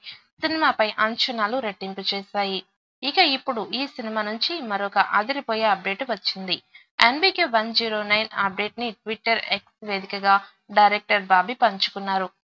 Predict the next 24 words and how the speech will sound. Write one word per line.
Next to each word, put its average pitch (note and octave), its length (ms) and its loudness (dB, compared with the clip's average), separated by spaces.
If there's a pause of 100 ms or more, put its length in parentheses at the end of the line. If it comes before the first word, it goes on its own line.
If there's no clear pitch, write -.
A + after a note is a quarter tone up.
(120)
బాలయ్యతో G3+ 600 4
దిగిన G#3+ 340 -2
ఫోటోలని G#3+ 600 0
షేర్ G3+ 340 -2
చేసిన G3 360 -6 (140)
ఆయన, G3+ 320 2 (460)
జైపూర్లో C4 680 2
బాలకృష్ణ A3 640 0
గారితో G3 460 0 (120)
ఎన్బీకే B3 460 -2
వన్ G3 280 -2
జీరో G#3 280 -2
నైన్ G3+ 260 -2 (320)
most A#3+ 400 0 (140)
intense B3 540 -4
schedule A3 500 -2
పూర్తి G3 340 -8
చేశామని F#3+ 600 -6
తెలిపారు. F#3+ 500 -2 (540)
ఈ C4+ 140 2
ఎలక్ట్రిక్ C4+ 640 4
ఫైర్ B3 240 8 (320)
సీక్వెన్స్లలో A#3 680 2
బాలకృష్ణ A3+ 600 4